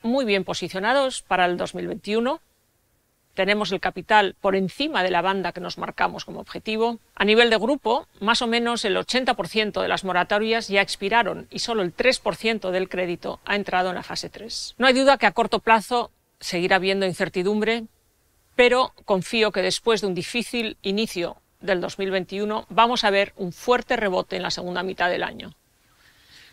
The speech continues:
Nuestras previsiones económicas están basadas en las que hace la O C D E y el Fondo Monetario, apuntan hacia una recuperación sostenida a medida que las vacunas vayan distribuyéndose a toda la población.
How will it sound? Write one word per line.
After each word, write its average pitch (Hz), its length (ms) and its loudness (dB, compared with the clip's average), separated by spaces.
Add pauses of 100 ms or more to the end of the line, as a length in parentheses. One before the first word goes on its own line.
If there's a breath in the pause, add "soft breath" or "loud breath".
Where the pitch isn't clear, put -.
(240 soft breath)
Nuestras 190 300 -2
previsiones 214 480 2
económicas 233 560 2
están 208 240 -2
basadas 196 640 2 (140)
en 190 140 -6
las 185 160 -6
que 190 100 0
hace 190 240 0
la 180 220 -2
O 202 120 -2
C 180 140 -8
D 180 240 -2
E 185 60 -2
y 170 80 -4
el 180 100 -6
Fondo 185 220 -6
Monetario, 220 680 0 (480 soft breath)
apuntan 254 460 2
hacia 208 220 0
una 214 120 2
recuperación 190 600 -2
sostenida 202 640 -4 (320)
a - 100 2
medida 226 380 2
que 202 80 -4
las 180 160 -4
vacunas 202 460 -2
vayan 190 280 2
distribuyéndose 180 720 -2
a 170 80 -2
toda 170 160 -2
la 190 100 -2
población. - 580 -12